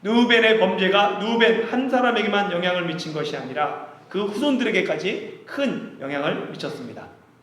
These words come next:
왜 주님의 다시 오심이 더디기만 합니까? 한 영혼이라도 더 구원하기 원하시는 하나님의 사랑, 하나님의 인내하심 때문입니다. 그러나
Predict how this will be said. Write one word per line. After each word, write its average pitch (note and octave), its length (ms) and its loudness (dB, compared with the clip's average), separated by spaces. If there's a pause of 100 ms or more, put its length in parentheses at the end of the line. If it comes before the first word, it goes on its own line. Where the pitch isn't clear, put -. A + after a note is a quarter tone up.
(640)
왜 F#3 420 4
주님의 G#3 540 0
다시 F#3+ 280 2
오심이 G#3+ 600 0
더디기만 G#3 800 2
합니까? D3+ 420 -8 (1040)
한 C4 280 0
영혼이라도 G#3+ 840 0
더 E3+ 420 0
구원하기 E3+ 760 0
원하시는 D#3+ 640 -6 (420)
하나님의 D#3+ 460 -6
사랑, D#3 540 -6 (440)
하나님의 E3 720 -6
인내하심 F#3 800 2
때문입니다. D3 480 -8 (720)
그러나 A3 280 6